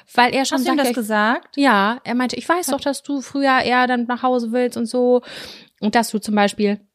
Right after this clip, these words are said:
Speaker 1: auf die Mucke nicht so Bock hast, die wir dann da hören oder so und also eigentlich alles total verständlich, aber ich hab, ich hab mich richtig scheiße gefühlt. Also ja, ich hab mich richtig, richtig doof gefühlt und hab voll geheult. Es war voll schlimm für mich.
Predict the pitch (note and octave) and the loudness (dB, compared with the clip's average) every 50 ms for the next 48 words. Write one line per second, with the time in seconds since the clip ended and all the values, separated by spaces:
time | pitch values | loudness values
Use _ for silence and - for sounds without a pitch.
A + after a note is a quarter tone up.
0 | _ _ _ _ _ _ _ _ _ _ _ _ _ - - - G#3 - - A#3+ | _ _ _ _ _ _ _ _ _ _ _ _ _ -6 -2 -2 0 2 2 2
1 | C4 D4 D#4+ - - C4+ B3 B3 A#3 - - A#3+ G#3+ A3+ A3+ A3+ - - - B3 | 4 2 2 0 0 0 0 0 -2 -2 -4 -4 0 0 0 0 -2 -6 -4 -2
2 | A3+ A3+ A3 A3+ A3 - - A3+ G#3 A3+ A3 G#3+ G#3+ G#3 G#3 G3+ G3+ G#3 G#3 A3 | 0 0 0 -2 -4 -6 -8 -6 -2 -2 -2 -2 -2 -2 -2 -2 -2 -2 -2 -2
3 | G#3+ G#3 G3+ G3+ G3+ G#3 G3+ G3+ G#3 G3 G3+ G3+ G3 G3 G3+ G3 G3 - - F3+ | -2 -2 -2 -2 -2 -4 -4 -6 -6 -6 -6 -6 -6 -4 -4 -6 -6 -8 -8 -8
4 | F#3 F3+ F3+ F#3 F#3 F3+ - _ _ _ _ _ _ _ _ _ _ _ _ _ | -8 -6 -6 -8 -8 -10 -12 _ _ _ _ _ _ _ _ _ _ _ _ _
5 | _ G3 G3+ G#3+ A3+ - A3 B3 C#4 C4+ B3+ - A3+ B3 - - A#3+ A3 - - | _ -4 -2 0 2 2 2 2 0 0 0 -2 -2 -2 -4 -6 -8 -6 -2 -2
6 | A#3+ - A3+ G#3+ - A#3+ B3 B3+ B3 A3 G#3 F#3 F#3+ G3 - - A3 G3+ - _ | 0 0 -2 -2 0 0 0 0 0 -2 -2 -2 -4 -4 -2 0 -2 -2 -2 _
7 | _ _ _ _ _ _ _ _ _ _ - - A3 G3+ A3 G#3+ - G#3+ G3 - | _ _ _ _ _ _ _ _ _ _ -6 -6 -4 -2 -2 -2 -2 -4 -6 -4
8 | B3+ - - - A3 G3 G3 G3 - F#3+ - _ - - - F3+ F#3 - - G3+ | -4 -6 -2 2 2 2 2 0 -4 -12 -18 _ -20 -16 -10 -8 -4 -2 0 2
9 | G#3+ A#3+ A#3 A#3 A#3 - - - - - - _ _ _ _ _ _ _ _ _ | 4 4 4 4 2 -2 -10 -20 -20 -20 -20 _ _ _ _ _ _ _ _ _
10 | _ _ _ _ _ - A3+ G3+ F#3+ - - G3+ - A#3 A3 - - F#3 - A3 | _ _ _ _ _ 0 2 4 4 2 0 -4 -4 -4 -4 -4 -8 -8 -6 -6
11 | G3+ - A3 F#3 G#3 G#3 G3 G3 F#3+ - G3 F#3+ - _ _ - - - G3 F#3+ | -6 -6 -8 -6 -6 -6 -6 -8 -8 -8 -8 -8 -8 _ _ -16 -10 -10 -10 -8
12 | - - F#3 - - - F#3+ F#3+ F#3 F#3+ F#3 G3 F#3 F3 F3 - - - G#3 G3 | -8 -8 -10 -8 -4 -4 -4 -4 -4 -4 -4 -2 -4 -4 -4 -8 -6 -4 -4 -4
13 | - G#3+ A#3 A#3 A3+ - C4+ C4+ B3 B3+ A#3+ - C#4+ C4+ D4 D4 C#4 D#4+ D#4+ - | 0 0 0 0 2 4 4 4 4 2 0 2 2 4 6 6 6 4 2 0
14 | - | -6